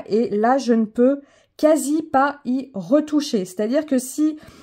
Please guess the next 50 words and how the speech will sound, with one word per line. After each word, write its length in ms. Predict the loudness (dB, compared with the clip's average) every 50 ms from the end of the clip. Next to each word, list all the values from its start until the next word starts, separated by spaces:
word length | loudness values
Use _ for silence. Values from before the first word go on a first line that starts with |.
| -20 -16 -6 -4
je 120 | 2 4
me 140 | 4 4 4
disais, « 300 | 4 2 0 4 4 6 6
Ah 120 | 6 6
bah 120 | 4 4
là, 140 | 4 2 0
finalement, 580 | -2 -2 0 2 2 2 2 2 2 2 0 -2
je 80 | 0
veux 140 | 2 2 4
venir 260 | 4 4 2 2 0 0 -4
éclaircir, 720 | -4 -4 -2 0 0 0 0 -2 -10 -4 -2 -2 -2 0
mettons, 400 | -2 -2 -2 -4 -6 -6 -6 -6
cette 300 | -10 -8 -6 -6 -6 -4
zone-là », 500 | -4 -4 -4 -4 -4 -2 -4 -4 -4 -6 _ _ _ _ _ _ _ _ _ _ _ _
je 240 | -20 -10 -6 -4
ne 100 | -4 -2
vais 140 | -2 -2 -4
pas 160 | -2 0 -2
le 60 | -2 -2
faire. 320 | -2 -2 0 0 0 -2 -4 -8 _ _ _ _ _ _ _
Euh, 320 | -4 0 2 2 2 2 2
mais 380 | 4 6 8 8 8 6 6 2
avec 420 | 2 2 4 4 4 2 2 -2 -8 -6
un 100 | -4 -6
crayon 320 | -4 -2 -2 0 0 0
de 60 | 0 0
couleur 300 | 2 4 4 4 4 2
à 60 | 0
la 120 | -2 -2
cire, 340 | -4 -6 -4 -2 -2 -2 -2
je 140 | -4 -6 -8
pourrais 640 | -8 -8 2 4 6 6 6 4 2 2 0 -2 -4
le 220 | -6 -4 -2 -4
faire, 340 | -4 -4 -4 -2 -2 -2 0
même 200 | 0 0 0 -2
si 140 | -4 -4 -4
on 120 | -4 -2
est 80 | -2 -4
sur 240 | -6 -6 -10 -10 -10
du 220 | -10 -12 -14 -14
fon-, 240 | -14 -12 -14 -12 -10
du 140 | -10 -10 -12
foncé. 440 | -10 -10 -10 -10 -8 -8 -10 -10 -10 -14 -20 -20 -20 -20 -12 -8
Avec 260 | -6 -2 -2 -2 -2
des 100 | -2 -4
crayons 320 | -6 -4 -2 0 0 2 0
de 60 | 0
couleur 340 | -2 -4 -2 0 0 0 0
à 80 | -2
l'huile, 320 | -2 -2 -2 -2 -2 -4